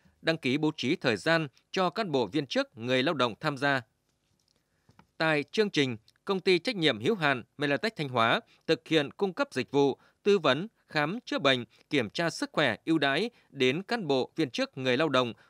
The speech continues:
của Trung tâm Giáo dục Nghề nghiệp, Giáo dục Thường xuyên huyện. Ưu đãi giảm giá đối với các dịch vụ xét nghiệm, kiểm tra sức khỏe cho cán bộ viên chức, người lao động trong danh mục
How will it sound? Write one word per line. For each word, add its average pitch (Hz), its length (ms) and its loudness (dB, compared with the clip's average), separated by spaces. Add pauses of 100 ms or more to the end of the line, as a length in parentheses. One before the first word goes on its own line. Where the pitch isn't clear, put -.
(140)
của 123 360 2
Trung 202 160 -4
tâm 175 220 0
Giáo 185 180 -2
dục 143 200 -2
Nghề 127 120 -2
nghiệp, 123 240 0 (240)
Giáo 165 240 -2
dục 151 260 -4
Thường 120 160 -4
xuyên 170 180 -2
huyện. 127 240 2 (1400)
Ưu 151 120 2
đãi 131 360 2 (180)
giảm 127 220 2
giá 127 320 0 (200)
đối 123 280 0
với 135 180 2
các 269 300 -6
dịch - 220 -4
vụ 127 220 0
xét - 260 -10
nghiệm, 131 240 0 (280)
kiểm 113 180 0
tra 165 180 -2
sức - 220 -8
khỏe 127 260 0 (220)
cho 175 180 0
cán 190 200 -6
bộ 107 140 -2
viên 131 200 -4
chức, - 320 -6
người 120 240 0
lao 156 120 0
động 127 260 0 (380)
trong 185 240 -2
danh 165 300 -2
mục 120 220 0